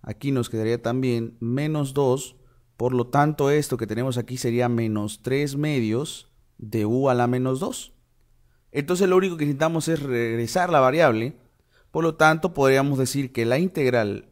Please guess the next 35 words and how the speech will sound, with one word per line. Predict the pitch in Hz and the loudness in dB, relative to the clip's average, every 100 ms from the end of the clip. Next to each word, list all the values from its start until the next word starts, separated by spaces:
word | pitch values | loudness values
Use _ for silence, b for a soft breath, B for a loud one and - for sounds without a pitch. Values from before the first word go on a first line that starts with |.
| - | -18
como | - 107 117 | -8 -4 -2
respuesta | 127 143 113 113 113 120 | -2 -4 -4 -4 -4 -4
es | 113 107 - - _ _ - | -2 -4 -6 -18 _ _ -8
logaritmo | 104 110 107 127 185 196 | -2 0 0 0 0 -2
natural | 185 170 156 139 | -2 0 0 2
de | 123 127 | 2 0
x | 135 117 113 | -2 -6 -6
más | 135 143 - | -4 -4 -6
uno, | - 165 123 131 180 - b b _ | -4 -2 0 -2 -6 -16 b b _
esto | 123 127 123 | -2 0 -2
que | 107 | -4
tenemos | 107 120 139 - - | -4 -4 -6 -8 -10
aquí, | 143 147 127 202 - | -10 -6 -6 -8 -14
menos | - 151 165 139 139 - | -8 -2 0 0 -2 -2
tres | 127 131 | -2 0
medios | 143 135 113 120 147 - - _ _ _ _ _ _ _ - | 0 2 2 0 -4 -10 -20 _ _ _ _ _ _ _ -8
de | 117 127 | 2 4
u | 156 185 - | 6 2 2
a | |
la | 139 131 | 2 2
menos | 139 139 131 | 0 0 0
dos, | 131 107 | 0 0
pero | 127 123 123 | 0 2 2
u | - 175 | 2 2
dijimos | 156 131 165 160 147 | 2 0 -4 -4 -2
que | 131 139 | 0 0
es | 143 - | -2 -4
x | 135 131 123 | -6 -4 -4
más | 117 - | -4 -2
uno, | 175 127 | -2 -2
entonces | 123 110 | -4 -6
aquí | 117 113 | -6 -4
voy | 113 | -4
a | |
poner | 107 113 117 107 _ | -4 -4 -4 -6 _